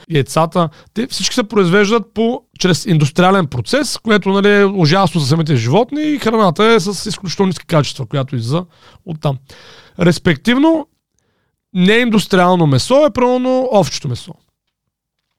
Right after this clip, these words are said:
Овцата е неиндустриално животно. Тя не може да бъде отглеждана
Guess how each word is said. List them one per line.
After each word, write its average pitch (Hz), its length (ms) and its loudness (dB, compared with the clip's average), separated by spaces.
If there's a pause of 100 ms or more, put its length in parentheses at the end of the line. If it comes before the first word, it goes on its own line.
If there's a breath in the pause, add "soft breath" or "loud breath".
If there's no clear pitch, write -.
(100)
Овцата 202 480 -2
е 233 120 2 (260)
неиндустриално 190 640 2
животно. 151 260 2
Тя 185 140 0
не 175 120 2
може 175 240 2
да 165 80 2
бъде 156 180 2
отглеждана 151 720 2